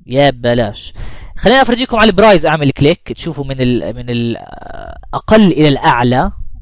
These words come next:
أوكي، لأن إحنا بهمنا إنه نشتري إشي قليل عشان نربح منه. وتشوفوا الأشياء الموجودة من الأقل إلى الأعلى.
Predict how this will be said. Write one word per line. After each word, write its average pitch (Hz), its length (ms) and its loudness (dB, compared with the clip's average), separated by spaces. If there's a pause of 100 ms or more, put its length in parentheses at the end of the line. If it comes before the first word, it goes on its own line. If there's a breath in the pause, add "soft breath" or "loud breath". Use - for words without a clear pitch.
(320)
أوكي، - 220 -8
لأن 123 120 -6
إحنا 147 140 -2
بهمنا 156 400 -2
إنه 139 140 -12
نشتري 147 300 -6
إشي 156 140 -8
قليل 160 220 2
عشان 156 180 -6
نربح 175 220 -6
منه. 139 260 -12 (540 soft breath)
وتشوفوا 269 680 0 (400)
الأشياء 190 380 4
الموجودة 113 560 -4
من 127 140 -10
الأقل 208 420 2
إلى 175 160 4
الأعلى. 113 400 -2